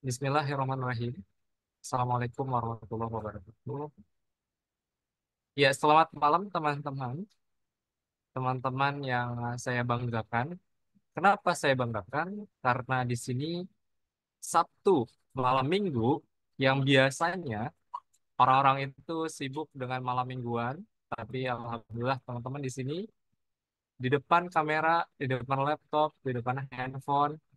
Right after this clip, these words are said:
komputer bahkan ya, dan lain sebagainya, teman-teman bersiap untuk menerima materi terkait dengan esai. Nah, kita di sini teman-teman akan mengupas secara tuntas kira-kira apa itu esai ilmiah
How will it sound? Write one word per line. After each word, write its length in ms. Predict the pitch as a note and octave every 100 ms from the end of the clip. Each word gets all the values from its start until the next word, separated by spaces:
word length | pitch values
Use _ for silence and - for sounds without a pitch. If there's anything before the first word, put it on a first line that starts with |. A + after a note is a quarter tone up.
| -
komputer 560 | B2+ C3 F3+ - F#3
bahkan 320 | E3 B2+ C#3 B2+
ya, 160 | C#3+ F#3 _ _ _
dan 240 | - A#2+ B2
lain 80 |
sebagainya, 720 | B2+ B2+ B2+ B2 B2 C3+ F3 G#3 _ _ _ C#3
teman-teman 560 | C3 C3 D3 D#3+ E3 E3 _ _ _
bersiap 560 | B2+ C3+ - F3 E3 - -
untuk 240 | D3 C#3 D#3 C3+
menerima 400 | C3 C3 B2+ C3
materi 560 | C3 B2+ C3+ C#3+ D3+
terkait 400 | D3 C3+ B2+ B2+
dengan 320 | A#2 A2+ B2+ C3 - _ _
esai. 400 | - G#2+ - F#2 _ _ _ _ _ _ _ -
Nah, 100 | G2+ - _
kita 160 | D3 F#3+
di 120 | F#3
sini 120 | G3 G3+
teman-teman 460 | F3+ D#3+ E3 G3 -
akan 480 | D3 - C#3+ C#3 D3
mengupas 560 | - C#3 D3+ E3+ E3 D3
secara 380 | - - C3 B2
tuntas 800 | - D#3+ F#3+ A2 G2+ - - -
kira-kira 480 | C3 B2+ B2 C3 C#3+
apa 320 | C3 - C#3
itu 120 | C3+ A#2+
esai 300 | G#2+ A#2 A2+
ilmiah 580 | G#2 A#2 B2+ F3 A#2